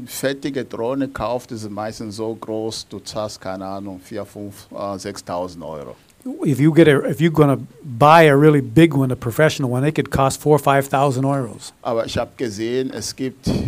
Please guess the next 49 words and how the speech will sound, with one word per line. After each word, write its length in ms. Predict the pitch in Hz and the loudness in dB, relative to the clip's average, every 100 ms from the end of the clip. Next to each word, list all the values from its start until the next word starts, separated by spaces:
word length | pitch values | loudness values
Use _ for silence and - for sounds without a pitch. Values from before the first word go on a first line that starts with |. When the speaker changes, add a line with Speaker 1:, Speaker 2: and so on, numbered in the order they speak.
| - _ _ _ | -8 _ _ _
Speaker 1:
allerhand 540 | 127 131 113 117 117 | -4 -2 -2 -4 -6
Tuftler, 560 | - 117 - - 113 104 | -8 -10 -10 -10 -6 -6
die 220 | 101 110 | -8 -8
das 400 | 107 101 - - - | -6 -6 -8 -16 -16
für 180 | - | -12
sehr 200 | 98 104 | -8 -8
günstig 520 | 95 98 92 95 92 - | -8 -10 -12 -12 -12 -10
auch 260 | 90 90 | -10 -10
hinbekommen. 680 | - 92 90 - - 73 67 - | -14 -14 -12 -14 -14 -16 -16 -12
Speaker 2:
But 160 | 156 143 | -2 0
there's 120 | 147 | 2
a 40 | 135 | 4
lot 240 | 143 156 | 6 6
of, 260 | 147 127 135 | 4 0 -6
you 80 | 151 | -6
know, 180 | 127 131 - | -6 -10 -4
people 300 | 147 151 135 | -2 0 -2
that 140 | 127 | -2
are 120 | 127 120 | -6 -4
really, 440 | 135 143 135 120 - _ _ _ _ | 0 2 0 -2 -10 _ _ _ _
really 340 | - 151 151 139 | 0 4 4 2
skilled 480 | 139 - 180 180 170 | -2 0 6 8 8
with 120 | 165 | 6
their 120 | 156 | 4
hands, 400 | 127 147 151 147 | 2 2 2 2
and 120 | 139 | 2
they 100 | 143 | 0
can, 360 | 139 139 131 123 170 139 143 - 247 | 0 -2 -4 -6 -12 -18 -20 -14 -2
they 140 | 151 | -2
can 180 | 151 123 | 0 0
build 180 | 143 143 | 4 4
it 80 | 139 | 2
themselves 480 | 135 - 151 139 151 | -2 2 2 2 0
at 100 | 123 | -2
a 60 | |
much 300 | 127 143 - - - | 0 0 -2 -16 -6
cheaper 300 | - 156 120 104 - | -2 -2 -4 -12 -8
price. 480 | 143 135 117 - - | -4 -4 -4 -12 -8
Speaker 1:
Ich 240 | 139 90 117 | -6 -4 -4
weiß 340 | 110 139 - | -2 -2 -4
nicht, 460 | 156 151 - 110 - - | -6 -4 -4 -4 -6 -10
wie 220 | 120 135 | -6 -2
lang 260 | 127 131 131 | 0 -2 -4
das 200 | 123 - | -8 -8
dauert, 420 | 110 113 123 - | -6 -6 -8 -10
bis 200 | 120 110 | -14 -12
ich 180 | 113 - | -12 -8
dahin 400 | 117 98 104 101 | -8 -8 -10 -12
komme. 380 | - 98 80 | -10 -10 -10